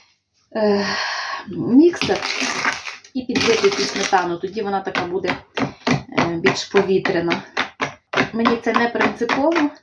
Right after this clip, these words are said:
тому я просто сметану гарно розмішаю. Желатин набух. Зараз моє завдання його розпустити, е,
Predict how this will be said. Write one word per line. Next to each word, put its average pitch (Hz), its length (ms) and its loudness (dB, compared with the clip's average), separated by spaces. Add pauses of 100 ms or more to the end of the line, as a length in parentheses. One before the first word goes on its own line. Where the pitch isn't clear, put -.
(140)
тому 220 220 -10
я 208 100 2
просто 262 420 0
сметану 208 500 -4
гарно 196 340 0
розмішаю. 160 600 -6 (1900)
Желатин 269 600 6
набух. 190 560 -2 (400)
Зараз 254 380 4
моє 214 220 0
завдання 285 520 2
його 233 260 4
розпустити, 330 880 0 (1000)
е, 254 460 8